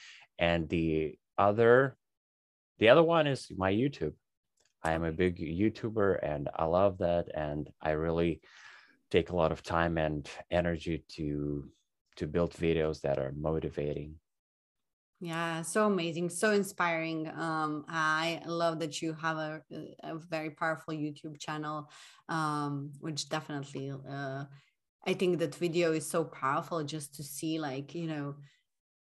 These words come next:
Speaker 2: the person who is behind the content. Emails are something, but really the video, like, now people are just hearing you through this podcast, but also seeing you and, and just, like, have this energy and, and wow, so good.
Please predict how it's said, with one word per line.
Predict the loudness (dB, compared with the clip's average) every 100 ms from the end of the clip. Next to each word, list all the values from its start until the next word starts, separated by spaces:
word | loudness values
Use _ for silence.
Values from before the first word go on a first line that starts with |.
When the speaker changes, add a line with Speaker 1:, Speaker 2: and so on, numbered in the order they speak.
| _ -20 -20 -16 -6
Speaker 2:
the | -6
person | -2 -2 0 2 2 2
who | 0
is | 0
behind | -2 0 2 2 0
the |
content. | -2 -2 -2 -2 0 0 -2 -6 -16 -16 2
Emails | 4 6 4 2
are | -2 -2
something, | -2 -2 -2 -4 -4
but | -6 -2
really | -2 0
the | -2
video, | -2 -2 0 0 0 -2
like, | -2 -4 -6 -10 -10 -8
now | -2 4 6 4
people | 0 2 4
are | 4
just | 2 -2 0
hearing | 8 10 10 6
you | 2 2 2 -2 -4 -4 -4 -4
through | -2 0
this | -2 0
podcast, | 0 0 -2 -10 -10
but | -10
also | -8 -8 -8
seeing | -8 -6 -4 -4 -2
you | -4 -4
and, | -8 -10 -18 -20 -8
and | -4
just, | -4 -4
like, | -8 -4
have | -4 -4 -4
this | -6 -4
energy | -4 -2 -4 -4
and, | -6 -6 -10
and | -10 -6 -8 -10 -18 _ _
wow, | 0 2 0 -4 -14
so | 0 0
good. | 2 0 0